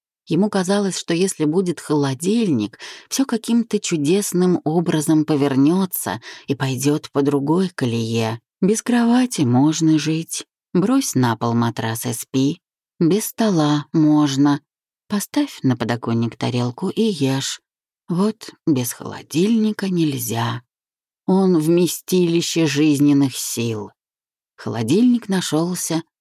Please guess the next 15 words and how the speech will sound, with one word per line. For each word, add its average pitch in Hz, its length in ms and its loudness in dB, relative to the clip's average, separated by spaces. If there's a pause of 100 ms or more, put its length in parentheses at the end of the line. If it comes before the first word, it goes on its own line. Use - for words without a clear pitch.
(200)
пузатый 147 580 -2
допотопный 135 880 -2
зил 135 460 2 (160)
с - 120 -12
порядковым 214 640 0
номером 190 480 2
ноль 165 220 4
ноль 156 240 2
семь, 120 540 -2 (100)
который 131 720 0
тесть 139 580 0
младшего 120 680 -2
брата, 214 640 0
разумеется, 156 640 0
называл 147 640 0